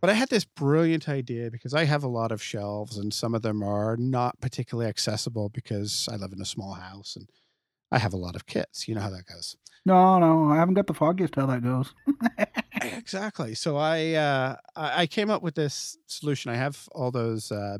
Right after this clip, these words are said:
Speaker 1: big, wide, uh, plastic shelving units from Home Depot. And I have, uh, maybe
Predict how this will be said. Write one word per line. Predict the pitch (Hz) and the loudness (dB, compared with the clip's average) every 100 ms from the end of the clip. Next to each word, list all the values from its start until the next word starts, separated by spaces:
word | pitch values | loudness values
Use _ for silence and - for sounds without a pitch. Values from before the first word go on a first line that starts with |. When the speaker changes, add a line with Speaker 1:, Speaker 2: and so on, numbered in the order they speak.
| - | -6
Speaker 1:
big, | 123 123 _ 131 | -6 -6 _ -6
wide, | 123 117 117 113 110 113 _ _ _ _ _ - | -2 -2 -2 -2 -4 -8 _ _ _ _ _ -4
uh, | 107 104 101 | -2 -2 -4
plastic | - 131 - - | 2 2 2 -4
shelving | - 113 110 107 101 | 0 0 0 -2 -2
units | 101 98 - | -4 -4 -6
from | - 92 | -6 -4
Home | 110 104 | -4 -4
Depot. | 104 110 - - _ _ _ _ _ _ | -6 -6 -10 -12 _ _ _ _ _ _
And | 117 117 | -14 -10
I | 117 | -8
have, | 110 117 110 110 113 - - - | -4 -2 0 -2 -4 -12 -18 -10
uh, | 151 151 | -6 -4
maybe | 170 131 127 120 117 113 113 | -2 -2 0 0 2 0 -2